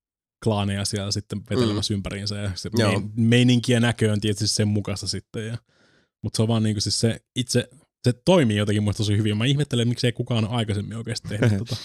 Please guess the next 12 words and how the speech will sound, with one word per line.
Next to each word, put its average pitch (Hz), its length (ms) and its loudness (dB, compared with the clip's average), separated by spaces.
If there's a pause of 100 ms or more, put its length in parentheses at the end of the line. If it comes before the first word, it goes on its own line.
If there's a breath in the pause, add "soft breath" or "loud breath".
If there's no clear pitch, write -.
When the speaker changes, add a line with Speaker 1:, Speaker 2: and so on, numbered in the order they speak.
(140)
Speaker 2:
Mm. 131 60 2
Speaker 3:
Mut 107 240 4
tosi 101 180 0
harvoissa 104 480 0
peleissä 95 280 -2 (180)
tai 92 160 -2 (320)
beat'em 92 140 2
upeissa 95 320 0
on 95 80 2
edes - 140 -4
mitään 98 260 -2
niinku 110 200 -6